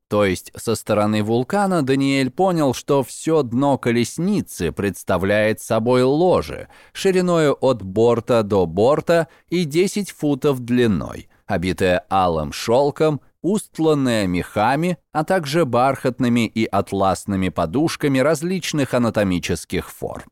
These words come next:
Посреди всего этого великолепия лежал Роджер Комсток, маркиз Равенскар. Лавровый венок съехал с лысой головы. Тело, по счастью, прикрывала тога, но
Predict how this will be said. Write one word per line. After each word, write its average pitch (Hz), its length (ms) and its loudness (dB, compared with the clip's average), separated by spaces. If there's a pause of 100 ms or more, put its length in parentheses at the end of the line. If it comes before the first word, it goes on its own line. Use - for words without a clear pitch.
(220)
Посреди 110 580 0
всего 127 420 0
этого 123 380 0
великолепия 123 1000 -2 (180)
лежал 165 520 2
Роджер 147 600 0
Комсток, - 920 -4
маркиз 107 640 -2
Равенскар. - 1000 -4 (560)
Лавровый 147 580 2
венок 156 680 -2
съехал 165 760 -2
с - 160 -16
лысой 123 460 0
головы. 98 600 0 (420)
Тело, 107 480 2 (120)
по 135 140 2
счастью, 147 640 0
прикрывала 123 840 2
тога, 87 600 0 (360)
но 160 360 0